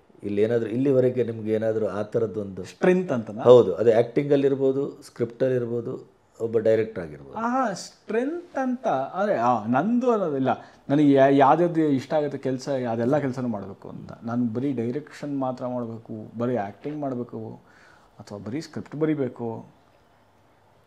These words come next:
Speaker 2: ಏನೆಲ್ಲ ಕೆಲಸ ಬರುತ್ತೋ ಅದೆಲ್ಲ ಮಾಡಬೇಕು. ಆ, ಕೆಲಸ ಮಾಡ್ತಾನೆ ಇರಬೇಕು,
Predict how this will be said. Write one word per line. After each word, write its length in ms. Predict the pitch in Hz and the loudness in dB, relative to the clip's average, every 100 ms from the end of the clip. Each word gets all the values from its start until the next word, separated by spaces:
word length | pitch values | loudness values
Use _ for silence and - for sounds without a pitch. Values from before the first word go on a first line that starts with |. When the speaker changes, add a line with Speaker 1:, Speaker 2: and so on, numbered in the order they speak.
| - | -4
Speaker 2:
ಏನೆಲ್ಲ 360 | 135 180 208 | -2 0 -2
ಕೆಲಸ 260 | 196 165 151 | 0 -2 -2
ಬರುತ್ತೋ 240 | 147 151 | -4 -4
ಅದೆಲ್ಲ 260 | 127 104 110 | -4 -4 -6
ಮಾಡಬೇಕು. 440 | 104 92 85 - - 143 123 - _ - | -8 -12 -18 -20 -20 -20 -20 -20 _ -18
ಆ, 100 | 104 95 - _ _ _ _ | -16 -16 -20 _ _ _ _
ಕೆಲಸ 240 | 180 190 226 | 8 10 10
ಮಾಡ್ತಾನೆ 540 | 135 135 202 220 214 | 12 12 12 12 10
ಇರಬೇಕು, 440 | 185 131 98 - | 10 6 2 -8